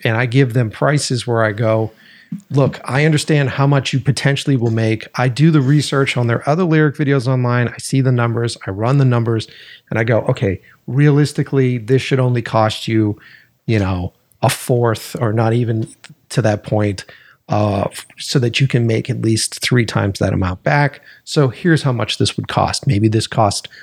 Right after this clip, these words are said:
four thousand dollars to do a lyric video. Maybe this costs eight thousand dollars to do a lyric video, depending upon the artist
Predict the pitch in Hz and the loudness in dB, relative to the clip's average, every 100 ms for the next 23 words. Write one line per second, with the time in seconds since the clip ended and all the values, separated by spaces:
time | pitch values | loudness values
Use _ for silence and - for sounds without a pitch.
0 | _ - 147 139 120 110 104 - - - | _ 0 2 2 0 0 -2 -2 -4 -4
1 | - - 50 - - - 104 101 104 107 | -4 -2 -2 -2 -2 -2 -4 0 0 0
2 | - 101 98 - - - _ - 143 - | 0 -2 -2 -8 -18 -20 _ 2 2 2
3 | 92 - - 98 - - 117 113 104 104 | -2 -2 -4 -4 -4 0 2 2 0 -2
4 | 101 - - - 160 156 135 123 120 104 | -2 -2 -4 -2 0 2 0 0 0 -2
5 | - - - | -4 -10 -12